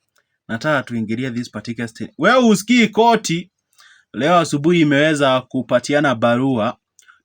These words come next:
to the public na kusema ya kuwa you can go out and check it on, uh,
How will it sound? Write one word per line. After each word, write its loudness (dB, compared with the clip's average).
to -10
the -4
public -4
na -2
kusema -6
ya -2
kuwa -4
you -10
can -2
go 0
out -2
and -4
check -8
it -6
on, -8
uh, -10